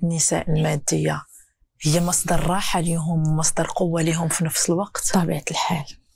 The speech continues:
Speaker 2: طبيعة الحال.
Speaker 1: مهم.
Speaker 2: أي امرأة اللي، آه، يعني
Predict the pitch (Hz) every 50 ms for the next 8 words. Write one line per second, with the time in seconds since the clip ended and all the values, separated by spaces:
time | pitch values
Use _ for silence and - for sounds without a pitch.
0 | _ _ _ - _ _ _ _ _ - 170 165 156 156 151 - - - - -
1 | - - - _ _ _ _ _ - - - 180 165 160 170 160 - - _ -
2 | 190 190 190 175 175 - - - 175 180 170 160 - - - 165 165 170 170 170
3 | - - - - - - 160 175 151 104 - 170 180 185 180 175 180 180 - 143
4 | 175 170 160 170 175 175 170